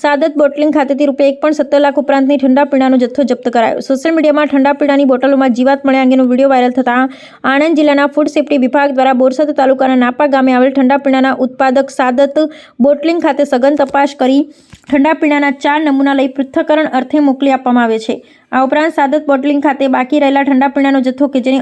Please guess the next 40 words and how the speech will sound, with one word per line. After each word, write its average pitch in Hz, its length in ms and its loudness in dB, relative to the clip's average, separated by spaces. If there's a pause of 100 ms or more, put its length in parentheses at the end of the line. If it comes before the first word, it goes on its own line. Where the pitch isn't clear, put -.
અંદાજિત 269 460 0
કિંમત 277 300 0
રૂપિયા 269 420 -2
એક 294 200 -2
લાખ 285 200 0
સત્તર 269 260 -4
હજાર 269 160 -2
છસો 269 320 -2
થાય 262 220 -2
છે 277 100 0 (400)
તે 285 140 0
જપ્ત 285 260 -2
કરવામાં 285 340 2
આવ્યો 269 220 -2
છે, 294 140 -2
જેમાં 269 260 0
ફીઝા 277 380 0
સોફ્ટ 285 240 -2
ડ્રિંક્સ 277 420 -2 (140)
ઓરેન્જ 269 280 2 (120)
જમજમની 262 500 2 (440)
એક 294 200 0
હજાર 294 220 0
આઠ 285 200 0
બોટલ, 269 380 0
ફીઝા 277 320 0
સોફ્ટ 277 300 -2
ડ્રિંક્સ 269 340 -2 (120)
લાઇમ 269 260 2
લેમન 269 320 2
જમજમની 269 580 2
અગિયારસો 262 420 -2
બાવન 262 300 0
બોટલ, 262 260 -2 (360)
ફીઝા 294 360 2
ઝીરા 285 240 0 (300)
કુલ 330 220 2
મેજિક 269 340 -2
કાર્બોનેટેડ 277 600 0
બીવરેજની 269 580 0